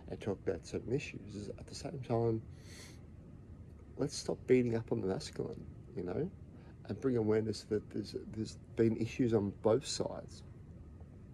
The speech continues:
Thanks again for being a part of this and for all your support on the, on the podcast and the YouTube channels and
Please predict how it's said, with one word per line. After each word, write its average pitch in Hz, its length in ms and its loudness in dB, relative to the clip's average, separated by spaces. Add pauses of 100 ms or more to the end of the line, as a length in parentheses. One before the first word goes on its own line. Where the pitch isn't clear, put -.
(920)
Thanks - 240 6
again 247 160 -4
for 170 120 -6
being 113 200 6
a 92 40 0
part 92 280 2
of 87 140 2
this 90 340 0
and 87 300 -4
for - 160 -2
all 113 240 8
your 160 80 -2
support 92 400 0
on 87 180 0
the, - 60 -2
on 92 180 -2
the 90 60 -2
podcast 104 720 -2
and 90 80 -4
the 85 60 -4
YouTube 92 360 -4
channels 98 420 -2
and 92 100 -10